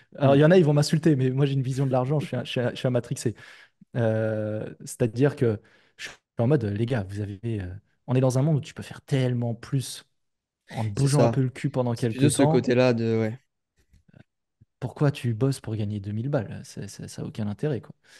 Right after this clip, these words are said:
Speaker 1: Et, euh,
Speaker 2: Ouais.
Speaker 1: même si la plupart des gens, en, en plus, sont en, la,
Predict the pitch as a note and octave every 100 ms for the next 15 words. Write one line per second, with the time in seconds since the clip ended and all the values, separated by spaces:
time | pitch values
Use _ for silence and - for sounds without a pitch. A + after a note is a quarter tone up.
0 | _ - - A#2+ A#2 A2 G#2+ G#2 F#2+ G2
1 | _ _ _ _ _ C3 B2+ - C#3 B2
2 | B2+ A#2 A2+ E3 E3 A#2+ G#2 G2+ G#2+ E3
3 | D#3+ - E3+ F3 E3 - B2+ A#2+ A2 G#2+
4 | G2+